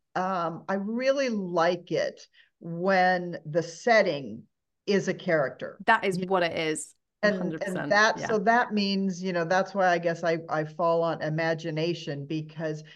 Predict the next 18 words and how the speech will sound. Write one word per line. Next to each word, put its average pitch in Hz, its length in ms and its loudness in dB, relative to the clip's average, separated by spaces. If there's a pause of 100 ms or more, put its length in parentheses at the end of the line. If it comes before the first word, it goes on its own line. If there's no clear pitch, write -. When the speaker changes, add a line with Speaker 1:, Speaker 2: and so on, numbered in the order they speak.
(120)
Speaker 1:
yes, 214 280 2
I 170 100 4
could, 165 200 -4
like 165 220 2
you 175 40 -6
said, 175 200 2
I 143 80 2
could 160 180 -6
go 185 140 4
to 180 100 -2
Vietnam, 160 480 0
I 151 100 -2
could 151 240 -6
go 170 220 2
to 156 560 -6
Pleiku 151 580 -4
or 151 140 0
whatever, 147 500 0